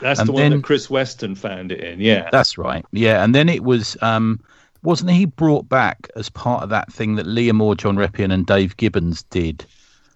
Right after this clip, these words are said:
Speaker 2: Um, almost like
Speaker 1: Albion.
Speaker 2: Albion, that's it. I think, didn't he
Speaker 1: Yes.
Speaker 2: appear in that? He
Speaker 1: He's a
Speaker 2: certainly appeared in a
Speaker 1: character in
Speaker 2: reprint.
Speaker 1: that.
Speaker 2: Yeah.
Speaker 1: Yes.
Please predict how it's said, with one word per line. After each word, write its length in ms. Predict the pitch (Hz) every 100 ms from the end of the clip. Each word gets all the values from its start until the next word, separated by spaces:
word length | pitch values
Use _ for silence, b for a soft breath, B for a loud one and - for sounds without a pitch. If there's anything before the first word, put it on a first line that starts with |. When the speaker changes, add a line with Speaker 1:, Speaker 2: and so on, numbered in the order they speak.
| _
Speaker 2:
Um, 640 | 98 95 95 90 90 92 - -
almost 340 | 123 127 117
like 100 | 95
Speaker 1:
Albion. 300 | 90 87 - _ _
Speaker 2:
Albion, 460 | - 113 110 87 73
that's 240 | 92 -
it. 140 | - 73
I 80 | 78
think, 240 | 165 151 -
didn't 200 | - 160
he 60 | 160
Speaker 1:
Yes. 140 | -
Speaker 2:
appear 220 | 170 160
in 100 | 151
that? 220 | 143 - - B
He 80 | 135
Speaker 1:
He's 80 | 123
a 80 | 196
Speaker 2:
certainly 180 | 190
appeared 300 | 175 165 143
in 60 | 131
a 40 |
Speaker 1:
character 160 | 117 147
in 40 | 127 117
Speaker 2:
reprint. 340 | 104 87 76
Speaker 1:
that. 180 | - - 107
Speaker 2:
Yeah. 200 | 92 80
Speaker 1:
Yes. 560 | 101 80 - - -